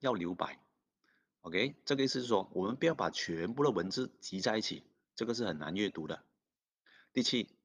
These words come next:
白底黑字为主，其他的会降低阅读效果，因为我们不需要太多的元素和颜色。第八，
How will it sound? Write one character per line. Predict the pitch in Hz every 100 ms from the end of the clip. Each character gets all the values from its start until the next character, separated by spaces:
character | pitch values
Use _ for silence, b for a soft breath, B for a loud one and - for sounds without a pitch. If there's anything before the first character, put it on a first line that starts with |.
| _ _ _
白 | - 92 127
底 | - 85
黑 | 110 110
字 | - 120
为 | 87
主， | 87 78 - _ _ _ _ b b b
其 | - 113 131
他 | 123
的 | 143 -
会 | - 139
降 | - 151 123
低 | 113 113
阅 | 127
读 | 101 87
效 | 104
果， | 95 80 - _ _
因 | 120
为 | 131
我 |
们 | 90 95
不 | -
需 | 120 107
要 | 107
太 | - 117
多 | 92 92
的 | 92
元 | 76 78
素 | - 101 - _
和 | 78
颜 | 82 80
色。 | 98 - _ _ _ _ _ _ _ _
第 | 113
八， | 117 95